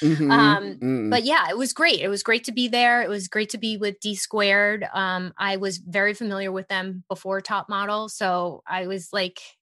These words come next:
Speaker 2: in the presence of fashion royalty, and they're so funny. They're like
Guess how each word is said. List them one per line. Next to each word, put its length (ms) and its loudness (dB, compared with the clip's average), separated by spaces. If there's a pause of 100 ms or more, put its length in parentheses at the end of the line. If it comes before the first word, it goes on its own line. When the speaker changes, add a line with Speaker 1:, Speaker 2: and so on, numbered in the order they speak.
(280)
Speaker 2:
in 160 -2
the 80 -4
presence 580 -4
of 320 -8 (360)
fashion 520 0
royalty, 560 -2
and 240 -4
they're 100 -4
so 420 0
funny. 600 -4
They're 140 0
like 360 -2